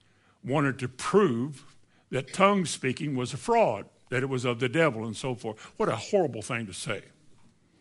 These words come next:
And they said, "You bring us a tape of one of your tongues messages, and we'll have the best linguist in the world listen to it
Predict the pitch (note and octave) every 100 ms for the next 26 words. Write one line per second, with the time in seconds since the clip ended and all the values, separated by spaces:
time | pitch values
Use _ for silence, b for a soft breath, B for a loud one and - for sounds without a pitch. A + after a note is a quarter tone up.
0 | b b b b b b b b b b
1 | G#2 A#2+ D3 F3 - F3 B2+ E3 D#3+ F#3+
2 | F3+ F3+ F3 - C#3 B2+ - F#3+ F#3+ D#3+
3 | C3 C3 E3+ D#3+ D#3 D#3 E3+ E3+ A2+ D#3
4 | D3 D#3+ C3 E3+ - C3+ D#3 C#3+ D3+ C3+
5 | B2 E3 D#3 C#3+ C3 E3 E3+ D#3 E3 -
6 | E3 C#3+ C#3+ D3 E3+ C#3 C#3+ F3 - C3
7 | - C3+ C#3+